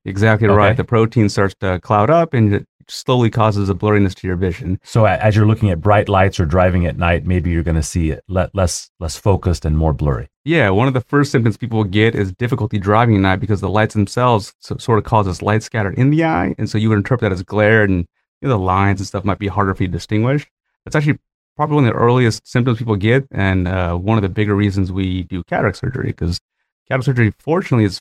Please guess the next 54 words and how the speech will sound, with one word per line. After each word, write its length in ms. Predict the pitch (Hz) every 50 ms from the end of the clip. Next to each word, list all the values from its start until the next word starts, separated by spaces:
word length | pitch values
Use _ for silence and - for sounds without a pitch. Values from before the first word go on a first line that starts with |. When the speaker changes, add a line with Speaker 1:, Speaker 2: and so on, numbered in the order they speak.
| _ _ -
Speaker 1:
fairly 360 | 131 135 135 131 117 107 101
good 240 | 90 95 110 120 147
at 80 | - -
fixing 540 | _ - - - - - 92 87 85 85 87
that 180 | 90 82 -
problem. 420 | _ 110 104 101 87 82 78 - - _ _ _ _ _ _ _
Speaker 2:
What 140 | - 110 101
else? 280 | 85 - - - - - _ _ _ -
Speaker 1:
Um, 420 | 98 95 92 87 87 85 90 107 131 -
yes, 220 | - 196 143 - 135
we'll 80 | 123
also 260 | 135 143 135 147 131
see 220 | 117 - - 135 120
things 240 | 110 - 120 113 107
like 100 | 104 98
macular 260 | 107 107 104 110 -
degeneration. 600 | 113 101 107 104 104 104 117 117 117 - 147 139
Now, 160 | 117 95 95
not 180 | 98 98 - - _
everybody 380 | - 110 107 107 92 101 98 95
gets 220 | 92 101 - -
that 180 | - 95 92 98
one, 140 | 113 117 113
but 100 | 104 92
that's 160 | 98 - -
a 60 | 101
condition 360 | - 101 95 98 98 - 110
where 120 | 101 95 95
your 100 | 90 87
retina 320 | 95 95 - - 107 101
starts 220 | - 101 92 - -
to 60 | 90
deteriorate 460 | 90 87 - _ 98 98 98 98 101 -
as 200 | 95 95 90 98
you 60 | 92
get 100 | 92 90
older. 380 | 95 95 107 127 143 175 165 - _ _ _ _ _ _ _ _ _
Um, 420 | - 101 95 90 90 87 87 87
that 160 | 92 101 104 -
affects, 340 | - - 101 101 - - _
you 80 | - - 101
know, 60 | 90
millions 540 | 87 87 90 101 104 110 113 113 117 120 123
of 120 | 110 107
Americans, 380 | 117 123 123 139 - 135 131 135
actually. 460 | - 143 - - - - 151 156 151 _ _ _ _
Speaker 2:
My 120 | 127 147 160
f-, 140 | 147 -
Speaker 1:
Uh, 80 | - 107
Speaker 2:
my, 160 | 139 143 135
my, 160 | 117 147 143
my 140 | 135 147 147 131
grandfather 580 | 113 156 165 180 156 - 120 101 98 101 101
had 220 | 104 110 98 92